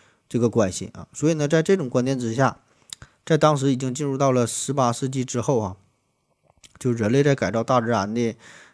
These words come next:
过程当中，就逐渐地失去了对于自然的一种敬畏之心，就是觉得反正这个大自然可以像机器一样自行的运转，可以，呃，自动的修复，而且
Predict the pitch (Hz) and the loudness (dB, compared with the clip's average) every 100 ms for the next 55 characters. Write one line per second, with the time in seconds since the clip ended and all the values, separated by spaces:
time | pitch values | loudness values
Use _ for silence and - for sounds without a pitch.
0 | _ - 147 127 120 113 98 - - 117 | _ 2 4 4 2 0 -8 -12 -6 -6
1 | - 107 113 147 156 120 104 95 - - | -6 -2 0 2 2 2 -4 -4 -4 -6
2 | 143 143 135 175 123 95 95 147 135 104 | 0 0 2 2 2 0 -2 2 4 4
3 | 104 120 - 139 110 101 110 120 107 - | 2 0 0 -2 0 -2 -2 -2 -4 -8
4 | - 185 131 98 - 95 - 92 - _ | -4 -2 -2 -4 -4 -8 -8 -10 -16 _
5 | _ _ _ - 170 156 131 151 147 _ | _ _ _ -2 0 4 4 4 0 _
6 | _ _ _ - 110 104 180 170 151 135 | _ _ _ 2 2 4 2 2 2 4
7 | 147 131 120 101 107 127 113 123 120 113 | 4 4 0 0 -2 -4 -4 -4 -2 -2
8 | 113 110 110 117 110 104 110 117 101 92 | 0 -2 -2 -4 -6 -4 -4 -4 -6 -4
9 | 123 123 98 _ - - - 117 107 107 | 0 2 0 _ -20 -20 -10 -2 -2 -2
10 | - 131 127 110 - 123 110 135 123 _ | -2 -2 0 -2 -2 -2 -2 -2 -4 _
11 | - - _ - 131 180 143 87 | -20 -20 _ 4 6 8 6 4